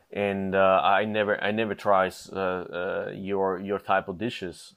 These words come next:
And actually, it's kinda interesting because, you know, going, uh, you know, far from the tradition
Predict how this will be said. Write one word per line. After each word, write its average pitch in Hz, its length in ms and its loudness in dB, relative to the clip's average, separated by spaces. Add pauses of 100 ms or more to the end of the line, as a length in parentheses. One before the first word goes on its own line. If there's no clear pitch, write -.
And 92 520 -8
actually, 95 420 -4
it's 87 160 -12
kinda 101 280 -2
interesting 101 560 -6
because, 98 500 -4
you 90 120 -8
know, 101 200 -2 (760)
going, 104 300 0 (440)
uh, 92 240 4
you 104 120 -2
know, 107 160 2
far 127 300 6
from 123 220 0
the 120 80 -4
tradition 113 560 -6